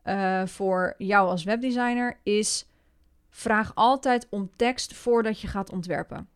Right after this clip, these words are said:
Zodat je dus de juiste balans hebt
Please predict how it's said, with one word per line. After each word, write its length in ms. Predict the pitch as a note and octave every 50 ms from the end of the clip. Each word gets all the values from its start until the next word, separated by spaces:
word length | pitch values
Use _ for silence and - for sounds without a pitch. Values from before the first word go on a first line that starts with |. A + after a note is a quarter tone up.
| _ _
Zodat 520 | - - - G#3 F#3+ F3+ F3+ G3+ A#3 A#3+ -
je 100 | C4+ G#3
dus 280 | G#3 G#3+ A3 - -
de 280 | - - G3 F3+ F#3 F#3
juiste 680 | F3 F3+ F#3+ G3+ A3+ C4 B3+ - - A#3+ A#3 A#3 A#3 - _ _ _ _ _ _ _ -
balans 680 | - F3+ F#3+ F#3+ G3 G3 G#3 A#3+ C#4+ F4 F#4 - -
hebt 540 | - F#3 F#3 E3+ G#3 C#4 - - - - -